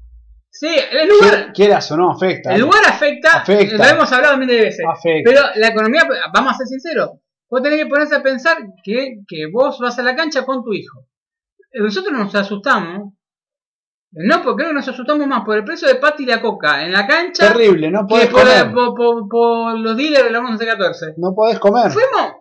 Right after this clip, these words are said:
Speaker 2: Fue la afano más grande que vi en el Bajo Flores.
Speaker 1: Cuatrocientos pesos un bien pati y una coca.
Speaker 2: Cuatro cincuenta.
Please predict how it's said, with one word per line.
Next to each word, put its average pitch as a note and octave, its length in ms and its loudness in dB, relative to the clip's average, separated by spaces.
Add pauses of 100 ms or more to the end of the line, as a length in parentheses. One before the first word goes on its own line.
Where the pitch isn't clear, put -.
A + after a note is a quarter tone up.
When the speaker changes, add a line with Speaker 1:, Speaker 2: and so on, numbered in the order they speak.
Speaker 2:
Fue B3 140 4
la A#3+ 120 4
afano A#3 280 2
más G3 180 4
grande A3+ 300 2
que F3+ 80 4
vi G3 120 4
en F#3+ 80 2
el F3+ 100 2
Bajo F3 240 2
Flores. A3+ 280 0
Speaker 1:
Cuatrocientos G4+ 840 2
pesos A#4+ 240 4
un F#4 60 -6
bien A4+ 280 0
pati G#4+ 460 -2
y D4+ 40 -2
una C4+ 220 -2
coca. B2+ 520 -10
Speaker 2:
Cuatro E3+ 260 -4
cincuenta. B2+ 380 -8